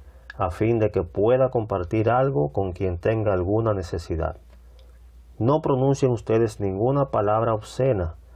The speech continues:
sino solo aquellas que contribuyan a la necesaria edificación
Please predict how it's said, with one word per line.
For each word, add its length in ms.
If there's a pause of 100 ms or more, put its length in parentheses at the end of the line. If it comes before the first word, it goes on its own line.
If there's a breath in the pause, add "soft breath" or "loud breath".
(200 soft breath)
sino 440
solo 420
aquellas 540
que 160
contribuyan 920
a 60
la 80
necesaria 600
edificación 840